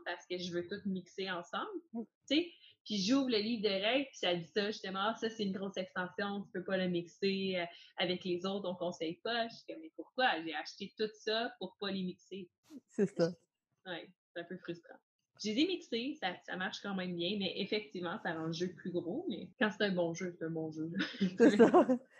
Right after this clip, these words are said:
Speaker 2: Comme, euh, Galaxy Trucker, j'aime bien mettre les extensions parce que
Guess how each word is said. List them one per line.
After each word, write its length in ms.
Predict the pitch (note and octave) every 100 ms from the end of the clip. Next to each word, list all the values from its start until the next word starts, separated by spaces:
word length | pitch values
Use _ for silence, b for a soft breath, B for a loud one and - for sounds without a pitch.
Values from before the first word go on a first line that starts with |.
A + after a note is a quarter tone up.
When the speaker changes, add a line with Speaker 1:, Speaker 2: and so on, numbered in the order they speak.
| b b _
Speaker 2:
Comme, 200 | E3 D#3
euh, 220 | D3+ D3 D3
Galaxy 420 | D#3+ D#3+ D#3+ -
Trucker, 520 | F#3 E3+ - G3+ G#3
j'aime 200 | F#3 D#3+
bien 400 | D3+ E3+ F3 E3+
mettre 260 | D#3+ D#3 D#3+
les 120 | D#3+
extensions 540 | D#3 - D3+ D3+ G#3+ G#3
parce 220 | F3 -
que 420 | D#3 C#3+ C#3